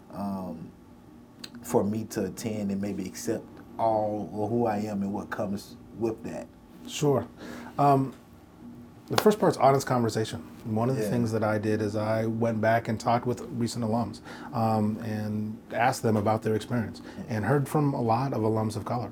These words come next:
Speaker 2: about what it meant for them, what they knew about U S N, what was
Speaker 1: Right.
Speaker 2: hard for them about their experience,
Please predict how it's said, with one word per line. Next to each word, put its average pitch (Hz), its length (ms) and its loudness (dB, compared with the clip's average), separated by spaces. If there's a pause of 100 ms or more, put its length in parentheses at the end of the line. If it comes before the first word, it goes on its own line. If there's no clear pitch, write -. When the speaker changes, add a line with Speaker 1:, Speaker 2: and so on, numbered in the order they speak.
(140)
Speaker 2:
about 104 340 0 (220)
what 117 180 6
it 117 80 4
meant 113 180 2
for 113 140 -2
them, 110 300 2
what 131 160 4
they 117 100 4
knew 131 200 8
about 127 240 8
U 120 140 6
S 117 160 0
N, 120 200 2
what 151 100 0
was 131 120 -6
Speaker 1:
Right. - 80 -2
Speaker 2:
hard 120 160 4
for 123 100 -2
them 120 160 2
about 113 220 0
their 110 120 -2
experience, 110 600 -4